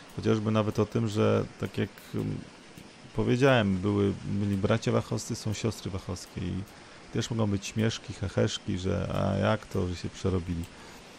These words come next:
A to są poważne sprawy i, i też trzeba rozmawiać o tym odpowiedzialnie. I to nie jest takie hop siup,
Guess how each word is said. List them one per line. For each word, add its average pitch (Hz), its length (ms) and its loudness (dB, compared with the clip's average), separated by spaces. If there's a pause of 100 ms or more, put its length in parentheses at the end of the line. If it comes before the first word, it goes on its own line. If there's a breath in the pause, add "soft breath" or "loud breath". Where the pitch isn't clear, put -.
(380 loud breath)
A - 100 0
to 151 120 -4
są 165 160 4
poważne 160 400 8
sprawy 98 520 6
i, 107 240 0 (880)
i 104 100 -10
też 139 140 4
trzeba 110 320 4
rozmawiać 104 420 4
o 107 80 -2
tym 101 180 -2
odpowiedzialnie. 92 880 2 (600)
I - 100 -10
to 98 120 2
nie 101 120 4
jest 101 200 2
takie 95 560 2 (180)
hop 92 200 -4
siup, 90 240 -2